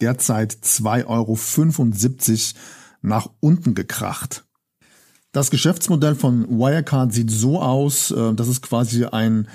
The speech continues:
ein, ein Abwicklungs-, eine Abwicklungsplattform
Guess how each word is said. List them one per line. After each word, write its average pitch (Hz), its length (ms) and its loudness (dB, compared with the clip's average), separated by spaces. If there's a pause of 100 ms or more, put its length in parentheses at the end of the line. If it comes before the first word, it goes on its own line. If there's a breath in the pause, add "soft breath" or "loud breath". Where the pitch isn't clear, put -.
(380 loud breath)
ein, 113 180 0 (200)
ein 113 260 -2
Abwicklungs-, 143 640 0
eine - 160 -2
Abwicklungsplattform 143 1300 0